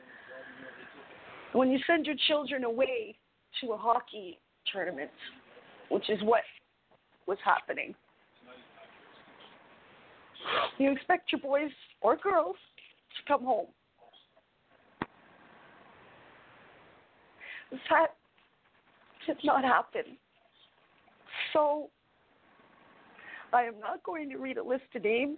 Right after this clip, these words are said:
because, as you can tell, I'm not gonna get through it. But I will ask,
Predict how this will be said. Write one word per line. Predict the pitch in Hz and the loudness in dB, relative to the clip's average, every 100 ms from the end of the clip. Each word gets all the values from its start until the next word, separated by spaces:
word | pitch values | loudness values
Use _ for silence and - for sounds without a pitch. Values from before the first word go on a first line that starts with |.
| - | -10
because, | 247 - 226 | -4 -2 0
as | 247 208 | -4 -6
you | |
can | 208 220 | -10 0
tell, | 294 208 | 0 0
I'm | 202 | 0
not | 220 - | 0 0
gonna | 269 | -2
get | 262 254 - | 0 -2 -4
through | - 254 | -4 -2
it. | 202 - _ _ _ _ _ _ _ _ - - - - - - - | -2 -8 _ _ _ _ _ _ _ _ -20 -18 -16 -14 -14 -16 0
But | - | 2
I | 254 | 2
will | 220 240 233 | 2 2 4
ask, | 233 240 302 | 4 4 2